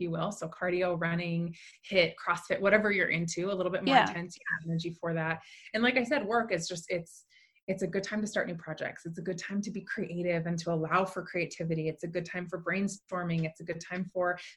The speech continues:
Speaker 1: strategizing. It's a good time for showing up, right? I'm
Speaker 2: Yeah.
Speaker 1: moving into my follicular tomorrow, so I feel it more right
Speaker 2: Yeah.
Speaker 1: now compared to two days ago. I couldn't have done this. I could not be here with you.
Speaker 2: Well, and I think it,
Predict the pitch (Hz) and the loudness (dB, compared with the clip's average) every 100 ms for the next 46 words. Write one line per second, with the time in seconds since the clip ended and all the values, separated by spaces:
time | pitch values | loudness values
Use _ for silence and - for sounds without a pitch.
0 | - - 208 220 202 190 190 190 185 185 | -8 -2 2 4 4 4 4 2 0 0
1 | 180 170 165 175 170 185 - 202 202 214 | -2 -2 -4 -4 -2 -2 -2 -2 0 0
2 | 208 202 208 226 247 - _ - 180 214 | 0 0 2 2 0 -4 _ 0 0 0
3 | - - 185 190 - 311 320 196 226 208 | -4 0 2 2 2 4 6 8 6 6
4 | - - 190 180 185 180 185 170 175 170 | 2 0 2 0 0 -2 0 -2 0 2
5 | 165 147 151 165 165 - 196 190 165 175 | 2 2 2 2 2 2 4 6 4 2
6 | 170 180 156 156 247 277 254 151 151 - | 2 4 6 6 6 8 10 8 4 -2
7 | - - - 202 202 180 175 214 180 220 | -4 -4 -4 2 4 4 2 2 4 4
8 | 170 151 151 147 - 175 180 196 180 170 | 4 4 4 2 0 0 0 -2 -2 0
9 | 202 226 - - 170 - 175 170 170 175 | 2 0 -2 -8 -8 -6 -4 -4 -4 -4
10 | 160 151 - - - _ - - - - | -2 -4 -8 -14 -18 _ -20 -20 -20 -20
11 | - 254 247 233 226 233 233 220 190 | 6 10 12 12 10 6 4 6 6